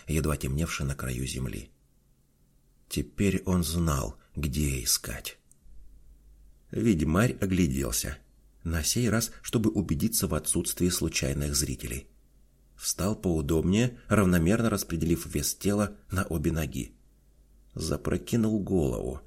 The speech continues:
ощущая сквозь сомкнутые веки теплое касание полуденного солнца. Широко распростер руки, принимая мир в объятия.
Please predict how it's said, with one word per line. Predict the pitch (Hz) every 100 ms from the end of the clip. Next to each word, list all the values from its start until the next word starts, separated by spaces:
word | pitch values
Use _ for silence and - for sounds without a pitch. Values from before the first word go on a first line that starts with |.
| -
ощущая | 82 80 76 - 90 76
сквозь | - - 78 -
сомкнутые | 78 76 76 - 73
веки | 69 90 107 87 76 - - -
теплое | 98 101 90 87
касание | - 76 90 90 87
полуденного | 85 82 82 80 80 82 85
солнца. | - - 60 60 - - - - _ _ _ -
Широко | - - 73 78 80 78
распростер | 76 - 76 - 76 69
руки, | 92 107 - 73 - -
принимая | - 85 85 82 78
мир | 82 85
в | 80
объятия. | 80 73 80 69 - 73